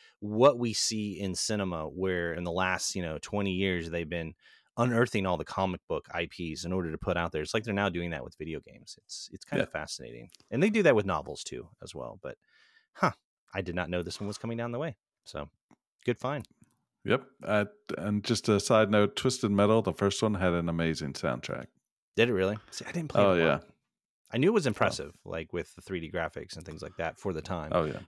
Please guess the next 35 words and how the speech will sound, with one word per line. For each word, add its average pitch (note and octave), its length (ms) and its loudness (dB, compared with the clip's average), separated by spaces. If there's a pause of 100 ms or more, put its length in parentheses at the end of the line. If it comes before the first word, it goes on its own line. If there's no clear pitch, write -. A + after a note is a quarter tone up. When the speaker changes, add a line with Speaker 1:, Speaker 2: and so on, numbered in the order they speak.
Speaker 1:
But E2+ 200 -6
it F#2 80 -10
wasn't F2+ 400 -2
one F#2 220 -2
that E2 120 -4
I D#2 100 -4
was D2+ 340 -8 (100)
actively E2 420 -6
played D#2 360 -8
a E2+ 80 -6
lot. E2 160 -2
I F2+ 60 0
was F#2 120 -6
more, F2 360 -6 (440)
I - 60 -8
remember D#3 240 -2
at G3 100 -2
that C3 140 0
time, G2 260 -2
'cause F2 120 -10
there F#2+ 60 0
wasn't A2 260 -2
a G2+ 60 -6
lot E2+ 360 -2
of F2 80 -4
games E2+ 240 -6
out D2+ 200 -8
for E2+ 640 -6
the F2 160 -12
PlayStation E2+ 680 -8
one E2 160 -6
when D#2+ 120 -8
I D#2+ 40 -10
had F#2+ 260 -4
it. F2 120 -6